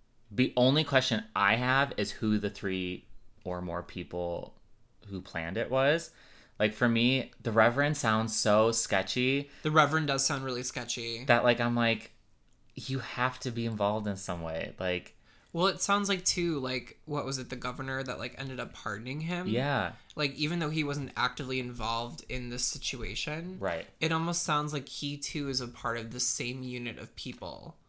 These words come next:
Speaker 1: Right.
Speaker 2: You know?
Speaker 1: I mean, they all could be part of the K K K. I don't know.
Speaker 2: I mean,
Speaker 1: That
Speaker 2: that's
Speaker 1: could
Speaker 2: kind of
Speaker 1: be
Speaker 2: what I'm thinking.
Speaker 1: Yeah,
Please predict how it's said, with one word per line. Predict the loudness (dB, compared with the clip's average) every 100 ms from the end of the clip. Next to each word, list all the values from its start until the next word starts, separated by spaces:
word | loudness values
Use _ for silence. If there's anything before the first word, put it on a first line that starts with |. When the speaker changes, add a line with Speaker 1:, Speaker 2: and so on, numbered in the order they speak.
| -6
Speaker 1:
Right. | -4 -4 -6 _ -10
Speaker 2:
You | -6
know? | -4 -6 -8 0 8
Speaker 1:
I | 10
mean, | 10 4 4 0 -2
they | 4 6 10
all | 10 8
could | 4 0
be | 2
part | 2 0
of |
the | -2
K | -4 -4
K | -4 -6
K. | -4 -2
I | 4 4
don't | 4
know. | 2 -2 -4 -8 -20 _ -8
Speaker 2:
I |
mean, | -2 2
Speaker 1:
That | 2 2
Speaker 2:
that's | 0
Speaker 1:
could | 0 0
Speaker 2:
kind | 2 2
of | 2
Speaker 1:
be |
Speaker 2:
what | 2 2
I'm | 0
thinking. | -4 -6 -6 -6 -6 -2
Speaker 1:
Yeah, | 2 2 0